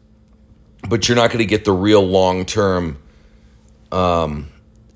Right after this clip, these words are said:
sales, eighty percent of sales that actually make you an income, make you a living. And what you have to do is you have to turn that product into an offer. So what you have to do is you have to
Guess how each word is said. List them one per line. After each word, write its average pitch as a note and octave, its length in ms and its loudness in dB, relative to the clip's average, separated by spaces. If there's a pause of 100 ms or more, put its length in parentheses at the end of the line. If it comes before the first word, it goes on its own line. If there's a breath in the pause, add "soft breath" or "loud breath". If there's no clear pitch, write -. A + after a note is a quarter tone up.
(140)
sales, G2 640 4
eighty G#2+ 260 0
percent G#2 560 -2
of F#2+ 100 -6
sales F2+ 540 2
that F#2 140 4
actually F2+ 600 -2 (1500 soft breath)
make A#2+ 380 0
you A2+ 320 0
an A2+ 100 0
income, A#2+ 460 -2
make G2 200 -6
you G2+ 120 0
a - 20 2
living. F#2 420 -2
And G2 160 -2
what A#2+ 140 0
you B2 100 -4
have B2+ 240 -2
to A#2 80 -10
do A#2+ 200 0
is G2+ 120 0
you A2 100 0
have G#2+ 100 2
to F#2+ 100 -12
turn A#2 260 -2
that G#2 160 -4
product A2 540 0 (100)
into G#2+ 880 -4 (540 soft breath)
an G2 220 2
offer. F#2+ 580 -2
So - 180 -6
what F#2+ 240 -2
you A#2 120 -2
have A#2+ 240 0
to G#2 100 -6
do A2+ 260 0
is F#2 200 -2
you F#2+ 100 -2
have G2 200 0
to F2+ 140 -10